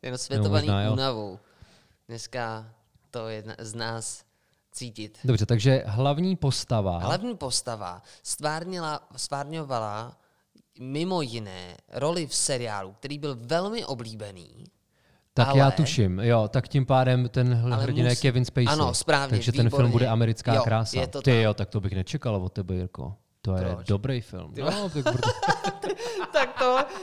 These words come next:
Speaker 2: tohle mě zabolelo, ty vole. Tohle mě tak ranilo.
Speaker 1: Ne,
Speaker 2: Ty jsi
Speaker 1: naop-,
Speaker 2: mě teď
Speaker 1: hele,
Speaker 2: vlastně
Speaker 1: ty vidíš tu
Speaker 2: ponížil.
Speaker 1: sklenici
Speaker 2: Ne,
Speaker 1: polo-,
Speaker 2: ty jsi
Speaker 1: poloprázdnou,
Speaker 2: mě
Speaker 1: vole.
Speaker 2: od takovýho burana, jako ty, ale jsem nečekal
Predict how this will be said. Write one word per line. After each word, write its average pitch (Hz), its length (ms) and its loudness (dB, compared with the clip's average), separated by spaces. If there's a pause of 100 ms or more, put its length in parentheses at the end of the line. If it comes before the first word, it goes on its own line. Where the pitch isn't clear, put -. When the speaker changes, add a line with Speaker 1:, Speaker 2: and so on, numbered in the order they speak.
(180)
Speaker 2:
tohle 190 280 2
mě 202 200 2
zabolelo, 180 760 6
ty 160 120 2
vole. 139 320 6 (200)
Tohle 208 440 8
mě 208 200 2
tak 208 300 4
ranilo. 214 720 4 (360)
Speaker 1:
Ne, 127 180 6
Speaker 2:
Ty 139 40 8
jsi 139 80 6
Speaker 1:
naop-, 160 160 8
Speaker 2:
mě 180 100 -8
teď 180 220 -6
Speaker 1:
hele, 151 120 6
Speaker 2:
vlastně 143 160 8
Speaker 1:
ty 165 80 10
vidíš 170 220 8
tu 208 60 6
Speaker 2:
ponížil. 220 260 6
Speaker 1:
sklenici 190 400 8
Speaker 2:
Ne, 196 40 6
Speaker 1:
polo-, 180 260 8
Speaker 2:
ty 175 60 6
jsi 170 60 -4
Speaker 1:
poloprázdnou, 147 840 8
Speaker 2:
mě 123 80 6
Speaker 1:
vole. 101 140 4
Speaker 2:
od - 120 -4
takovýho 143 380 -6
burana, 135 440 -2
jako 123 300 -4
ty, 151 260 2
ale 156 180 8
jsem - 280 8
nečekal 440 600 4